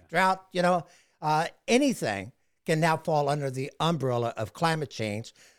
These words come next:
So that's just more evidence of the very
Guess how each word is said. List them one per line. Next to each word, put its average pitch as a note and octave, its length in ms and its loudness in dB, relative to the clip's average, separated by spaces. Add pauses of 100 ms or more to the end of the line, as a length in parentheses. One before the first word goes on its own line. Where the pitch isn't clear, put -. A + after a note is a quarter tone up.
(120)
So G#3 480 4
that's B3+ 280 0 (140)
just - 220 -2
more A#3+ 440 0 (280)
evidence G3 640 -2 (500)
of D#3+ 280 0 (260)
the F3 140 4
very B3 360 2